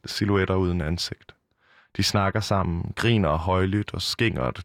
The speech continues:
dunker hinanden i ryggen, fortæller hemmeligheder, som ingen før har hørt. De er inspireret af kærlighed, empatien, der opløses i slimhæ-, slimhinder og slanger sig dovent gennem blodårene. Det hvide pulver har sin egen mælkekasse,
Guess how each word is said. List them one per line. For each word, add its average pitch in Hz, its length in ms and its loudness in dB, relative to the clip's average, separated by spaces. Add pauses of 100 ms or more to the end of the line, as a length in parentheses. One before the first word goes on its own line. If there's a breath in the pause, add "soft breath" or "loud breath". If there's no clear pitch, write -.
dunker 107 360 2
hinanden 95 400 0
i 85 80 0
ryggen, 92 460 0
fortæller 98 340 0
hemmeligheder, 101 640 2
som 95 180 -2
ingen 95 220 2
før 95 240 0
har 87 140 0
hørt. 95 320 -2 (600 loud breath)
De 113 80 2
er 113 60 4
inspireret 101 600 2
af 90 80 -4
kærlighed, 98 600 -2 (260)
empatien, 95 680 0
der 85 80 0
opløses 90 640 0
i 98 60 0
slimhæ-, 104 680 0
slimhinder 107 640 0
og 87 200 -4
slanger 95 380 0
sig 92 220 -6
dovent 90 360 0
gennem 87 220 -4
blodårene. 92 600 0 (600 loud breath)
Det 107 80 2
hvide 104 220 4
pulver 101 500 0
har 92 180 0
sin 95 180 0
egen 95 300 2
mælkekasse, 92 760 -2